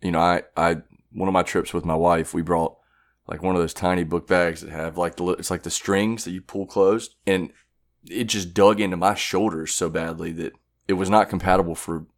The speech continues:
us to alternate sharing it. I mean, it just was super painful for me.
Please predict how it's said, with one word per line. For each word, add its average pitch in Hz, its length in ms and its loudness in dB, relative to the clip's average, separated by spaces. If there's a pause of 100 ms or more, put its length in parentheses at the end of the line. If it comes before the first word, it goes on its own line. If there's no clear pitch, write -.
us 90 200 0
to - 100 -2
alternate 85 440 -2
sharing 95 260 -2
it. 71 160 -4
I 80 80 2
mean, 78 120 -4
it 71 60 -8
just 87 180 -8
was 87 120 -6
super 95 380 0
painful 87 360 -2
for - 120 -10
me. 90 260 -4